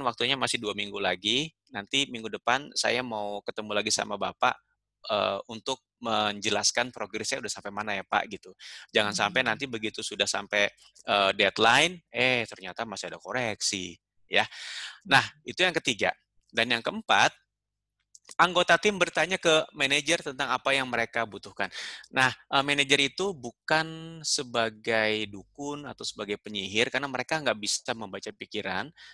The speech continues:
Speaker 1: Nah, jadi yang meminta itu adalah anggota timnya. Nah, ini mirip seperti yang tadi saya jelaskan tentang si Pak Robi Johan itu,
Speaker 2: Hmm,
Speaker 1: ya.
Speaker 2: hmm.
Speaker 1: Eh, Pak Robi Johan berpikir bahwa,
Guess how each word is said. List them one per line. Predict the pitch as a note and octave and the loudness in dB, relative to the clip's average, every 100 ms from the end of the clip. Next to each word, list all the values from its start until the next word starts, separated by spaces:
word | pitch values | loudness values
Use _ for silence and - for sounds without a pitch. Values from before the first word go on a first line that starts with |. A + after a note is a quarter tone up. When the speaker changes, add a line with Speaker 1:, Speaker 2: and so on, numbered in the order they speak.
| - | -10
Speaker 1:
Nah, | - G#2 - - _ | -2 -2 -2 -18 _
jadi | G2+ A#2 F3 - _ | 0 2 2 -2 _
yang | C3 A#2+ | -2 0
meminta | A#2+ B2 A#2+ C#3+ | 0 -2 0 2
itu | B2 A#2+ F3 | 4 2 0
adalah | C#3+ A#2 A2+ C#3 - _ _ - - | 2 4 6 6 2 _ _ -6 0
anggota | B2 B2 A#2 G#2+ | 0 0 -2 0
timnya. | A#2+ G#2 F#2+ - _ _ _ - - - - - _ _ - | -2 -6 -10 -14 _ _ _ -20 -20 -20 -20 -20 _ _ -4
Nah, | G#2 | -4
ini | D3 | -2
mirip | B2+ B2+ - | 2 2 0
seperti | A#2 - C3 A2+ | -4 -2 2 2
yang | A2+ | 2
tadi | G#2 G#2+ G#2+ | -2 0 0
saya | - G#2+ | 0 -2
jelaskan | G#2 G#2+ - A2+ A2 | 0 0 2 -2 -4
tentang | G2+ G#2 G2+ G2+ | -10 -6 -4 -2
si | A2 G2+ G2+ - | -2 -2 -4 -2
Pak | G#2 G2+ F#2+ G2 - - | -2 0 -2 -2 -4 -8
Robi | - G#2 G2 | -12 -8 -4
Johan | G2 G2+ C#3 | -4 -2 -4
itu, | - A#2 - _ - | -4 -8 -10 _ -14
Speaker 2:
Hmm, | A#3+ G#3+ G#3 G#3 | -10 -8 -6 0
Speaker 1:
ya. | G#2+ | 2
Speaker 2:
hmm. | G#3 - - - | 2 -4 -14 0
Speaker 1:
Eh, | A#2 A2+ G#2+ G#2 | 4 4 4 2
Pak | - _ G#2+ | -2 _ -4
Robi | G#2 G#2 | -2 -4
Johan | G#2 A#2+ C#3 C#3 _ - | -2 -2 -4 -6 _ -14
berpikir | G#2+ A2+ A#2+ C3 | -8 -4 -2 0
bahwa, | A2 G#2+ G#2+ | 2 2 0